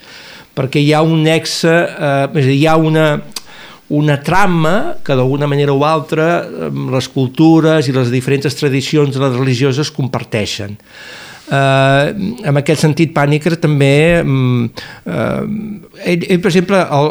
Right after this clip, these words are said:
el llibre que escriu amb el títol, eh, Un diàleg intrareligiós, és quan està als Estats Units, que va sorprendre molt, perquè, esclar, eh, diàleg intrareligiós, intrareligiós, no, no, diàleg intrareligiós, l'escriu als Estats Units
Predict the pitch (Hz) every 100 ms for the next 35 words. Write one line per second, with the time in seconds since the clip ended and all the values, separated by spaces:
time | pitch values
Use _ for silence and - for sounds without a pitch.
0 | 147 139 151 180 165 156 - - 170 165
1 | 143 135 131 127 175 190 147 120 104 -
2 | - - - 135 131 - 170 165 170 160
3 | 143 - - 208 220 196 - 120 113 120
4 | 120 110 160 175 180 156 - 127 123 135
5 | 120 123 113 131 190 214 - - 143 202
6 | - 214 156 127 117 202 359 - - 131
7 | - 185 180 110 147 156 349 349 403 -
8 | 349 175 160 220 220 233 226 214 202 214
9 | 208 220 180 180 180 185 175 190 156 170
10 | 175 147 147 170 - - 208 202 180 165
11 | 113 123 131 156 202 - - - - _
12 | - - - - 135 - 170 180 156 143
13 | - 139 147 180 208 214